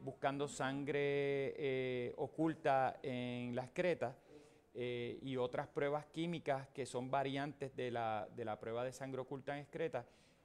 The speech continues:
esas se recomiendan anuales y,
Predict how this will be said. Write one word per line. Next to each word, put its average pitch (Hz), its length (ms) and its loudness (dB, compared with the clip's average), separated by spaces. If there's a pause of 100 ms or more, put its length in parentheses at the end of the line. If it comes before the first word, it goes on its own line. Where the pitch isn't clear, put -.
(140)
esas 123 360 -4
se - 180 -4
recomiendan 151 720 -2 (300)
anuales 117 760 -2 (500)
y, 123 800 -4